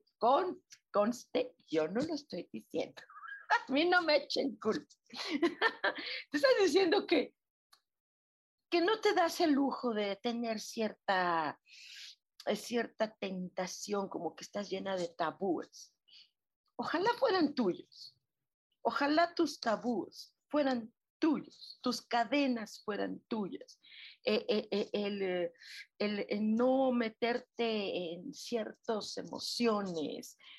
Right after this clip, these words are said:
eh, sentimientos, ojalá fuera tuyo. No es tuyo. Alguien o algo, ajá, te impuso algo y, y tú lo obedeces, obedeces esas, esas creencias, esas, eh,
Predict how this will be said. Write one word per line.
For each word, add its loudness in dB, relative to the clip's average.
eh, 0
sentimientos, -2
ojalá -2
fuera 0
tuyo. -2
No 2
es 0
tuyo. -4
Alguien 2
o 2
algo, 2
ajá, -2
te -6
impuso -4
algo 0
y, -12
y 0
tú 2
lo 2
obedeces, -4
obedeces -4
esas, -8
esas -2
creencias, -2
esas, -4
eh, 0